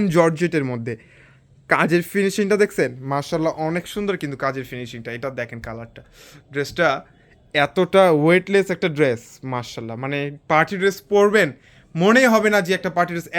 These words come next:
এতটা ওয়েটলেস একটা ড্রেস। খুবই চমৎকার, মাশাআল্লাহ।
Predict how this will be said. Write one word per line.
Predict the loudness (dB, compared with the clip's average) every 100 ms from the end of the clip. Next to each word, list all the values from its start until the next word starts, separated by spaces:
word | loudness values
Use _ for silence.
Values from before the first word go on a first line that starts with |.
| 0
এতটা | 0 _ 0 2 4 4
ওয়েটলেস | 6 4 2 -2 -2
একটা | -4
ড্রেস। | -4 -6 -8 -16 _ _ _ -6
খুবই | 0 0 2
চমৎকার, | 0 0 -6 -10 -14 _ _ _
মাশাআল্লাহ। | -14 -14 -12 -14 -16